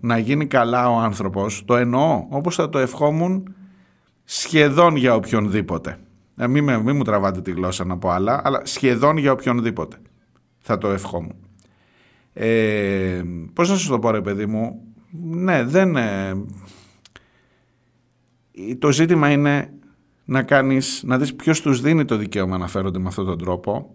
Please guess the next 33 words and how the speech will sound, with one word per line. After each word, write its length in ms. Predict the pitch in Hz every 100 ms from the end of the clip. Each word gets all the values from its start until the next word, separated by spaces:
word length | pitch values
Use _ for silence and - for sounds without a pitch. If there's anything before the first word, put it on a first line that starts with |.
| -
όταν 540 | 113 120 120 107 104 - - _
οι 120 | 104
αστυνομικοί, 460 | 107 95 101 95 95
καταλαβαίνω 540 | 107 123 135 147 196
αυτό 280 | 147 107 107
που 100 | 92
λέει 180 | 90 90
ο 80 | 85
Ντάνιελ 400 | 85 78 85 90
για 180 | 95
τα 140 | 90 87
ματ, 260 | 92 92 92
προφανώς 600 | 120 113 110 101 98 - - - -
από 200 | 104 117
επιλογή 500 | 98 117 110 127 202
πας 420 | - 82 - -
στα 240 | - - 92
ματ 300 | 85 71 - - - _ _ _ -
και 100 | 160
έχεις 220 | 170 165
κάποιον 760 | - - - 160 147 143 139 - - - _ _ _ _ -
λόγο, 420 | 117 147 151 98
κάποιο 340 | 95 120 127 120
ρόλο 440 | 135 107 76 - - - -
εκεί 500 | 101 92 98 104 151 - -
και 120 | -
ίσως 220 | 226 196
να 100 | 170
έχεις 120 | 180 -
και 140 | 165
διάφορα 380 | 147 156 143 135
άλλα 160 | 123
θέματα. 460 | 101 98 85 76 -